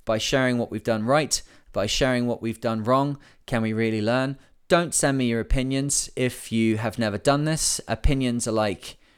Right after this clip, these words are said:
well, you fill in the blanks, but <laughs> a particular kind of hole. Everyone's got one. Um,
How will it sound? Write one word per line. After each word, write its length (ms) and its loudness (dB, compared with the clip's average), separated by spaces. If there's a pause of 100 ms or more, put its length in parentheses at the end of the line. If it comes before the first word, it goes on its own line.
(280)
well, 160 4
you 140 2
fill 180 0
in 80 0
the 60 -2
blanks, 440 -2
but 240 -2 (580)
<laughs> 160 -18
a 60 -6
particular 480 2
kind 260 -2
of 80 -4
hole. 440 -4 (320)
Everyone's 380 0
got 240 2
one. 240 -2 (360)
Um, 420 0